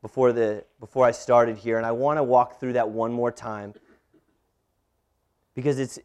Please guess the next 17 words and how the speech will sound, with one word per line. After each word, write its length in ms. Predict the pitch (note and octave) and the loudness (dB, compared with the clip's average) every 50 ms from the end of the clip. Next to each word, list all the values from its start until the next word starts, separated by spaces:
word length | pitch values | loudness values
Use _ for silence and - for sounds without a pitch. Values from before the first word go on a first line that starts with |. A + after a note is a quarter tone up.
| D#2+ G2 - _ - B2+ C3+ B2+ - | -20 -20 -20 _ -16 -16 -16 -14 -10
to 140 | - C#3+ | -6 -2
me, 160 | C3+ C#3+ D#3 D#3 | 0 2 2 4
there 120 | D3 C3 | 4 4
are 60 | A#2+ | 4
six 400 | - - - - F3+ F3 - - | 2 -2 -8 -6 -6 -6 -6 -8
direct 460 | - C#3+ C3 B2 C3 C3+ D3 D3 - | -6 -4 0 2 2 2 2 2 0
applications 800 | D3+ C3+ C3 B2 - B2 - - B2 A2+ A2 - - A2 G#2+ F#2 | -2 -2 -2 -2 -4 -8 -8 -6 -6 -6 -6 -6 -10 -14 -12 -8
I 80 | A2 G#2 | -6 -6
want 240 | G#2 G#2 G#2+ G#2+ G2+ | -4 -4 -6 -8 -10
to 20 | |
talk 320 | - - A2 G#2+ G#2 - G#2+ | -12 -8 -8 -8 -8 -8 -8
about 240 | G2+ G2+ G2+ F#2+ | -6 -6 -6 -6
today 380 | - - G2 G#2 F#2+ F2+ F2 E2 _ _ _ _ _ _ - | -10 -14 -14 -12 -12 -14 -16 -18 _ _ _ _ _ _ -8
that 120 | - A#2 A#2+ | -4 -2 -2
I 100 | A#2 A#2 | -2 -4
think 300 | - C3+ B2+ A#2+ - _ _ _ _ _ _ | -4 -8 -8 -8 -8 _ _ _ _ _ _
are 360 | - B2 A#2+ A2+ A2 G#2 - | 4 6 6 6 6 4 0